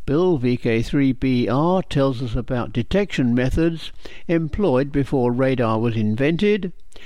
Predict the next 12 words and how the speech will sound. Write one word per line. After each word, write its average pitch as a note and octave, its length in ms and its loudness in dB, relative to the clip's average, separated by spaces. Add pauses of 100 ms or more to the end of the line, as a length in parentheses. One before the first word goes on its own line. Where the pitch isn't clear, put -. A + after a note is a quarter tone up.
(220)
And F3+ 380 2
Andrew, F3 560 2
V C3 260 0
K A#2+ 300 0
three D3 340 2
C C3+ 380 0
A G#2+ 280 2
H, D#3 460 0 (380)
talks A#3+ 300 0
about D3 300 0
an B2+ 120 2
organisation C#3+ 1120 2